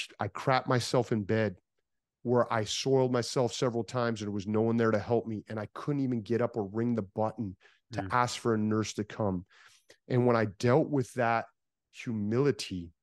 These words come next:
Speaker 1: I understand and became more compassionate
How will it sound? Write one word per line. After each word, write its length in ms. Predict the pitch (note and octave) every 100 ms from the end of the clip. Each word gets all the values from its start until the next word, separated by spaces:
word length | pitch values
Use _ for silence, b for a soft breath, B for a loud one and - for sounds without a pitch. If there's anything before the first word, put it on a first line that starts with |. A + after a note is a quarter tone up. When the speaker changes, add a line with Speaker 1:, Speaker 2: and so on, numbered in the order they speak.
| _ _ _ _ A2+
Speaker 1:
I 140 | A2
understand 680 | C3 C3 C3 - C3 A#2+ A#2 -
and 140 | G#2+
became 320 | G2 - B2
more 240 | A2+ A#2 A2
compassionate 1120 | - G2 - - - C#3+ C#3+ - A2 F#2+